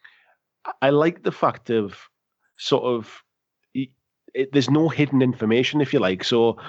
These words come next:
the rules of what, what the main factions do are all in the book. The keywords are all in the book. I, I don't have to go and buy somebody else's kind of, um, sort of battle tome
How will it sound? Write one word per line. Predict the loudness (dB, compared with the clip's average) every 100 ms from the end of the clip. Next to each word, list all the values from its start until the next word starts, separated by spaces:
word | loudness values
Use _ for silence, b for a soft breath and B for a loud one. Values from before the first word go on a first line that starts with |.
| B
the | -2
rules | 2 2 2 2
of | 0
what, | 2 0 -2 -8 -16 -4
what | -2 0
the |
main | 2 2 2
factions | 0 0 0 -2
do | 0 0 0
are | -2 0
all | 0
in | 0
the | -2
book. | 0 0 0 -8 B
The | -12
keywords | -4 0 2 2 2 2
are | 2
all | 2 4
in |
the | 2
book. | 2 0 0 -8 B
I, | -6 0
I | 2
don't | 2
have | 2 0
to | -2
go | 0
and | 2
buy | 2 2 0 -2 _
somebody | -8 -2 0 2 2
else's | 2 0 -2 -8 -2
kind | 0 0 0
of, | -4 -4 0
um, | 0 0 -4 -2
sort | -2 -2
of | 0
battle | 0 2 0
tome | 2 2 0